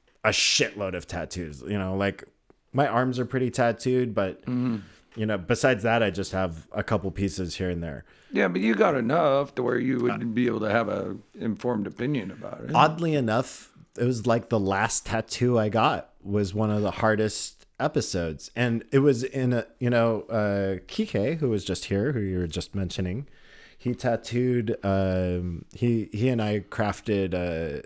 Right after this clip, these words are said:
Speaker 1: a Cure tattoo for me, 'cause he and I are both fanatic Cure fans, and, uh, he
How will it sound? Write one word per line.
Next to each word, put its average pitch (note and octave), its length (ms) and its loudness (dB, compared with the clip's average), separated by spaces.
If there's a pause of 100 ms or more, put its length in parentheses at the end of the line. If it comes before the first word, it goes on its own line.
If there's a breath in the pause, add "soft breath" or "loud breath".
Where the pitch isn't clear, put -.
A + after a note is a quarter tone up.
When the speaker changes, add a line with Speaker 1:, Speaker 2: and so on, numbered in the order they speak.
Speaker 1:
a F#2 140 -6
Cure A2+ 480 -2
tattoo D#2+ 540 -8
for E2 200 -10
me, D2 280 -12 (560 soft breath)
'cause G2+ 160 -2
he B2 140 2
and A#2 120 0
I G#2 120 0
are F#2+ 60 -2
both F#2+ 300 -2
fanatic F#2+ 1000 -4
Cure F#2+ 280 -2
fans, A#1+ 500 -12 (240)
and, E2+ 260 -6
uh, D#2+ 260 -8
he F2 640 -6